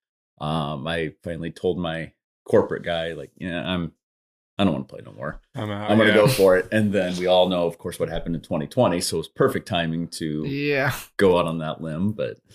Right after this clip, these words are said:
Speaker 2: I think both of us went full time
Speaker 3: Yeah,
Speaker 2: in
Speaker 3: that was
Speaker 2: twenty twenty-two, yeah. Or
Speaker 3: I think
Speaker 2: twenty twenty as well. Not
Speaker 1: Yeah.
Speaker 2: this year.
Speaker 3: I think it says something, though, if you can make it through that.
Speaker 1: It
Speaker 2: Yeah,
Speaker 1: was,
Speaker 2: that's so
Speaker 1: yeah.
Speaker 2: cool.
Speaker 1: And, and, you know,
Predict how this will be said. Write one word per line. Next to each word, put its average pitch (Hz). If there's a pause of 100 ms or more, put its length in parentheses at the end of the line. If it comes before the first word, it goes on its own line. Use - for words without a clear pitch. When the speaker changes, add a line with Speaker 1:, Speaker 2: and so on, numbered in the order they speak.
(160)
Speaker 2:
I 117
think 190 (400)
both 135
of 113
us 127
went 101
full 113
time 139
Speaker 3:
Yeah, 139
Speaker 2:
in 131
Speaker 3:
that 147
was 139
Speaker 2:
twenty 120
twenty-two, 127
yeah. 117 (260)
Or 135
Speaker 3:
I -
think 120
Speaker 2:
twenty 165
twenty 117
as 110
well. 101
Not 98 (240)
Speaker 1:
Yeah. -
Speaker 2:
this 98
year. 101 (300)
Speaker 3:
I -
think 165
it 135
says 135
something, 123
though, 123
if 123
you 131
can 127
make 127
it 113
through 123
that. 117 (760)
Speaker 1:
It 117
Speaker 2:
Yeah, 117
Speaker 1:
was, 113
Speaker 2:
that's 117
so 120
Speaker 1:
yeah. 117
Speaker 2:
cool. 107
Speaker 1:
And, 113
and, 170
you 170
know, 156